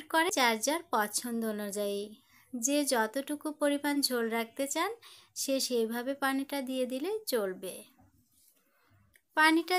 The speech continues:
দিয়ে একটু ভালোভাবে নেড়েচেড়ে মিশিয়ে দিব। খুব ভালোভাবে নেড়েচেড়ে মিশিয়ে এখন জাল করব ঠিক ততক্ষণ পর্যন্ত, যতক্ষণ পর্যন্ত পানিটা একেবারে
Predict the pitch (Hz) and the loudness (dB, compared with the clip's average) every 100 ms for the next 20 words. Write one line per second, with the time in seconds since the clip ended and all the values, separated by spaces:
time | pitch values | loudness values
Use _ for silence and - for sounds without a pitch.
0 | 330 302 330 415 - 294 262 254 247 254 | 2 2 2 0 -2 -2 2 2 2 2
1 | 254 254 269 254 226 220 220 233 277 381 | 0 0 0 2 2 0 0 -2 -2 -2
2 | 285 202 - 226 208 202 202 190 196 202 | -2 -2 -4 -2 -4 -4 -8 -4 -4 -4
3 | - 311 294 302 302 302 294 302 302 277 | -6 -6 -2 0 2 2 0 0 0 2
4 | 262 254 269 277 320 247 - 277 277 262 | 0 0 0 0 0 0 -2 -4 -4 -4
5 | 269 254 240 208 202 - 233 240 277 285 | -4 -4 -2 -2 -4 -6 -6 -6 -6 -6
6 | 285 - 262 262 285 - 311 302 302 302 | -8 -6 -8 -6 -10 -6 -2 -2 -2 -4
7 | 294 311 302 370 494 - - - - _ | -4 -4 -2 -4 -8 -14 -20 -20 -20 _
8 | 269 285 285 285 320 - 330 320 302 269 | -2 2 4 2 -4 -2 -2 2 2 2
9 | 277 269 277 403 370 233 233 226 269 269 | 0 0 0 -2 0 2 0 -2 -2 -2
10 | 233 233 220 220 | -4 -6 -2 -2